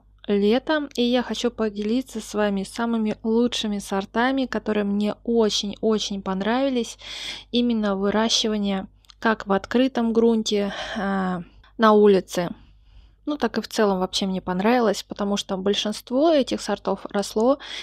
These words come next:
именно на улице. И я вам советую выращивать их на улице, потому что именно на улице раскрывается богатый урожай. И томаты набирают полную свою массу.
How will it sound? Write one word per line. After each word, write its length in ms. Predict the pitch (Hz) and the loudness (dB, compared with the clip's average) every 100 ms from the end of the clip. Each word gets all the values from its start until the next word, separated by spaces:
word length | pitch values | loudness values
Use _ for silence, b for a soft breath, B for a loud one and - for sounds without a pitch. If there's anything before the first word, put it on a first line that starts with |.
| B | B
именно 360 | - 220 220 202 | -2 0 0 0
на 160 | 196 190 | 0 2
улице. 440 | 190 180 - - | 4 2 -2 -8
И 140 | - | -6
я 160 | 202 220 | -2 0
вам 140 | 214 | -2
советую 680 | 202 208 196 233 - 202 196 - | -2 -2 2 0 0 -2 -4 -4
выращивать 720 | 202 196 220 - 196 190 - | -2 0 0 0 -2 -4 -4
их 240 | 202 - | -6 -6
на 140 | 190 | -4
улице, 480 | 202 277 285 - 220 B B B - | 0 2 0 -2 -8 B B B -4
потому 280 | 220 214 | -2 -2
что 160 | 220 - | -2 -4
именно 520 | - 233 233 208 196 | -4 -2 -2 0 -2
на 160 | 190 190 | -2 0
улице 400 | 240 269 269 190 | 2 0 0 -4
раскрывается 840 | 190 - 190 196 226 220 - 196 B B - | -6 -6 -2 2 2 0 -4 -10 B B -4
богатый 760 | 190 190 208 233 - 208 - | 0 2 4 2 2 -4 -4
урожай. 760 | - 196 196 185 196 165 - - _ B B - | -4 0 0 2 0 0 -4 -12 _ B B -6
И 80 | |
томаты 420 | 208 196 220 262 208 | -2 0 0 0 -2
набирают 560 | 202 202 208 208 - | -2 2 4 4 2
полную 420 | - 220 220 208 | 0 2 2 0
свою 300 | 190 - 196 | -2 0 0
массу. 520 | 196 190 165 - - | 2 0 -2 -6 -10